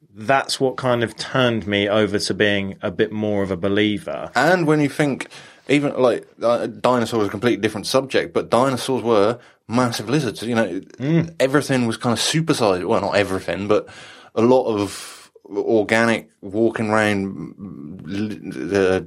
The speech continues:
Speaker 2: reptiles and pos-, possibly even mammals were supersized.
Speaker 1: Yeah. Yeah, so it is a
Speaker 2: But
Speaker 1: possibility.
Speaker 2: maybe that wasn't a sustainable life form. Because, well,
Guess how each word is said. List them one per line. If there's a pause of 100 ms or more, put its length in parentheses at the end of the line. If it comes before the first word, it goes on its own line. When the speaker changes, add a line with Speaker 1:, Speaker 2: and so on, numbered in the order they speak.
(140)
Speaker 2:
reptiles
and
pos-,
possibly
even
mammals
were
supersized.
Speaker 1:
Yeah. (1300)
Yeah,
so
it
is
a
Speaker 2:
But
Speaker 1:
possibility.
Speaker 2:
maybe
that
wasn't
a
sustainable (460)
life
form. (880)
Because,
well,